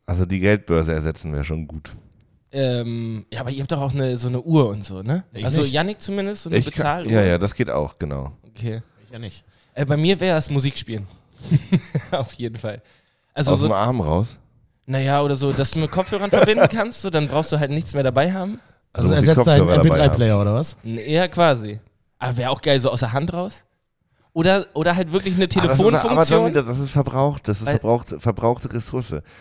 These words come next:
Speaker 1: Weil du gehst ja dann nicht ohne dein Handy aus dem Haus. Und die
Speaker 2: Ja, aber du
Speaker 1: Kopfhörer
Speaker 2: gehst ja
Speaker 1: musst du
Speaker 2: auch
Speaker 1: ja eh mitnehmen.
Speaker 2: und Portemonnaie.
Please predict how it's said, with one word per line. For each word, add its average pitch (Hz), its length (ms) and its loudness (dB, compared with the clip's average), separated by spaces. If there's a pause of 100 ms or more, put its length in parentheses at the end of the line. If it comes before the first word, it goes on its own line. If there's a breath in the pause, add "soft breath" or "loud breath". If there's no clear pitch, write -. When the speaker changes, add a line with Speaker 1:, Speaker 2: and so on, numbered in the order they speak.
(200 loud breath)
Speaker 1:
Weil 95 120 4
du 104 80 2
gehst 113 200 0
ja 120 80 4
dann 110 300 0
nicht 113 240 -2
ohne 113 160 0
dein 101 180 0
Handy 101 280 -2
aus 73 120 -8
dem 73 120 -10
Haus. 69 300 -12 (640)
Und 139 120 -4
die 131 60 0
Speaker 2:
Ja, 131 100 2
aber 107 100 6
du 139 40 0
Speaker 1:
Kopfhörer 127 160 4
Speaker 2:
gehst 120 100 4
ja 127 60 4
Speaker 1:
musst 123 180 0
du 131 40 6
Speaker 2:
auch 117 40 2
Speaker 1:
ja 78 60 -2
eh 131 120 0
mitnehmen. - 360 -6
Speaker 2:
und 139 120 -4
Portemonnaie. 123 680 -4